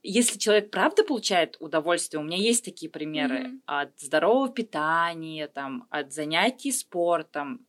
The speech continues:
Speaker 1: А, у меня есть очень близкая моя, одна из лучших подруг, которая стала заниматься спортом и правильно есть, и она прям, я вижу, насколько ей это помогло и себя принять, и в целом
Speaker 2: Мгм.
Speaker 1: ей классно.
Speaker 2: Мгм.
Speaker 1: И я нереально и горжусь ей, и в целом, как бы, я понимаю, что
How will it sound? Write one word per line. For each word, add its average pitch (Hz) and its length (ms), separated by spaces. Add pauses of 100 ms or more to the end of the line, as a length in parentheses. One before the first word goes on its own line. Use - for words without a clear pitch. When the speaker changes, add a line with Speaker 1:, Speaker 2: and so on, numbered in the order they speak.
Speaker 1:
А, 143 260
у 139 40
меня 147 200
есть 175 160
очень 190 220
близкая 196 420
моя, 165 180
одна 160 180
из 170 80
лучших - 280
подруг, 185 360
которая 160 300
стала 165 240
заниматься 160 400
спортом 175 380
и 151 40
правильно 165 380
есть, 151 340
и - 40
она 170 180
прям, - 280 (200)
я 165 100
вижу, 202 280
насколько 185 420
ей 165 280
это 156 260
помогло 156 400
и 156 120
себя 156 400
принять, 233 380
и - 60
в - 80
целом 180 340
Speaker 2:
Мгм. 147 80
Speaker 1:
ей - 80
классно. 156 560
Speaker 2:
Мгм. 240 440 (300)
Speaker 1:
И 160 600 (100)
я 175 140
нереально 180 440
и 156 160
горжусь 226 440
ей, 202 80
и 156 160
в - 100
целом, 196 300
как 147 120
бы, 151 80
я 147 60
понимаю, 180 260
что - 240